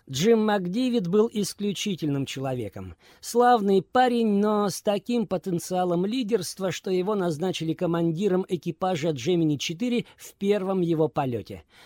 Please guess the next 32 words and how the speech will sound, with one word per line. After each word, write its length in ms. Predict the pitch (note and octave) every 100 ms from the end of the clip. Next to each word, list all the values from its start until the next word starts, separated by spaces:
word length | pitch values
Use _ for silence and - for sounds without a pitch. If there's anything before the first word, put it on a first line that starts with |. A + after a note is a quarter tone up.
| -
Джим 380 | C#3+ C#3 A#3+ A3+
говорил 480 | F3 G3 F#3 G3 F3+
мало, 460 | E3+ D#3 B2+ A#2+ G#2+ - _
за 200 | B2 C#3+
него 360 | C#3 C3+ F3
говорила 640 | G3 E3 D3+ D3 D#3 D3+ C#3+
его 440 | D3+ F#3+ C#3 B2+
работа. 500 | B2 B2 G#2 F#2 D#2 - _ _ _ _ _
Джон 380 | B2 B2+ F3 E3
Янг 500 | D#3+ F#3 A3+ B3+ F#3+
был 280 | F3 G3 F3+
лётчиком 580 | E3+ G#3 - G3+ A3 F#3+
с 80 |
простым 640 | - A3 G#3 - - G3 F#3+
подходом 500 | F3 - D#3 D3 C#3+
к 80 |
работе. 480 | D3 C3+ B2+ B2 A#2 - -
"Давайте 800 | B2 D3 C3+ D3+ F3+ G3 A3+ G#3+
делать 460 | C3+ C3 C3+ C#3
дело". 340 | A#2 A2 G2+ G2 - _ - -
Мы 240 | E3+ G#3 F#3+
сдружились 720 | D#3 F3 E3 F#3 A3+ G#3 -
с 40 |
ним, 160 | G3 F3
когда 340 | E3+ D#3 E3
слетали 540 | C3+ E3 D#3+ F3 E3 D3+
к 140 | -
Луне 480 | D#3 D#3 G3 G3 F#3+
и 260 | D#3 C#3+
затем 500 | B2 C3 B2 F3 F3
объехали 680 | C3 C3 A2+ C3 B2 B2 A#2+
полмира. 600 | A#2 A#2+ A2+ G#2 F2+ E2